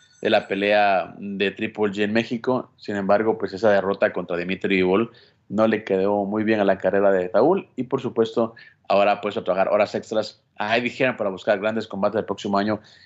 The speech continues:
eh, que valgan la pena lo que es el regreso de, de, de este, eh, boxeador, que mucha gente dice, "No, ya no hablen mucho de él". Bueno, hablaremos nuevamente de pasadita. Habló lo que es su representante y también recuerden que hay por ahí una discusión entre los completos si finalmente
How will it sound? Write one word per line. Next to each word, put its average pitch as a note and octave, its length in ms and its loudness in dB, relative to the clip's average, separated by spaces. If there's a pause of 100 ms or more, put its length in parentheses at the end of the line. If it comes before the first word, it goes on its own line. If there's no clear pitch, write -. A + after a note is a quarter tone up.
(140)
eh, F#2 220 -2
que G2+ 80 2
valgan G#2+ 180 4
la G2 140 0
pena G2+ 180 0
lo F#2 120 -4
que G2+ 80 -6
es G2+ 60 -4
el G2+ 120 -2
regreso F#2 520 -2 (120)
de, F2 240 -4
de, E2+ 260 -2
de F2+ 100 2
este, F2+ 400 -2 (440)
eh, G2 520 -2
boxeador, G#2+ 840 2
que G#2 80 -14
mucha G2+ 200 -8
gente G#2 240 -4
dice, G2+ 180 -2
"No, B2 140 2
ya C3+ 80 2
no B2 80 0
hablen A#2 180 0
mucho A2 220 -4
de A2+ 120 4
él". A#2+ 220 -2
Bueno, G#2 260 -10
hablaremos G2+ 380 0
nuevamente F#2+ 300 -2
de F#2 60 -2
pasadita. C3 560 0 (380)
Habló G#2 320 2
lo G2 200 -4
que G#2 60 -4
es G2 60 -4
su G#2 60 -2
representante A2+ 840 -2
y A2 120 -8
también G2+ 500 -2 (240)
recuerden A2 440 0
que A2 100 -4
hay G#2+ 100 -2
por G#2+ 140 -2
ahí G#2 120 2
una A2+ 140 0
discusión A#2 600 -2 (120)
entre C3 220 -2
los G#2 140 -4
completos - 600 -2 (220)
si C#3+ 180 -4
finalmente A#2 600 2